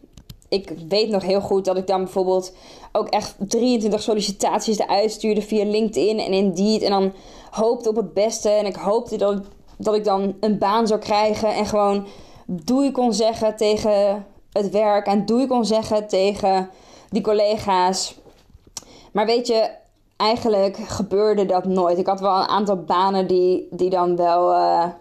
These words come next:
toch met mij in zee wilden gaan. Maar waar ik dan bijvoorbeeld veel minder verdiende. En toch eigenlijk eh, besefte dat ik, ja, toch ook die stap niet wilde gaan zetten om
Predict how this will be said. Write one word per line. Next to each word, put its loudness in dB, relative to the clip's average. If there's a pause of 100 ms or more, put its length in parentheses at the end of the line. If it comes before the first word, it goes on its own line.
toch -2
met 0
mij 2
in 2
zee 2
wilden 0
gaan. 0 (440)
Maar 0
waar 2
ik 0
dan 0
bijvoorbeeld -2
veel 0
minder 2
verdiende. 2
En 2
toch -2
eigenlijk 0 (1080)
eh, 2
besefte -2
dat 2
ik, -6 (600)
ja, -2 (200)
toch -2
ook 0
die -4
stap -2
niet 0
wilde 2
gaan 0
zetten 0
om 0